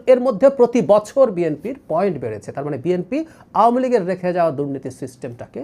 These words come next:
দুর্নীতি কমিয়েছে রাদার, কিন্তু উনি এটা বলছেন, কিন্তু সেদিকে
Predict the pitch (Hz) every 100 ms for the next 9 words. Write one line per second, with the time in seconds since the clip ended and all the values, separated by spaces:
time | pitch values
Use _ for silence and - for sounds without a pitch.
0 | - _ _ _ _ _ - - 147 147
1 | 135 - - 262 240 185 127 - 107 82
2 | - - _ _ _ _ _ _ _ _
3 | _ 156 143 127 110 107 104 - - 196
4 | 233 247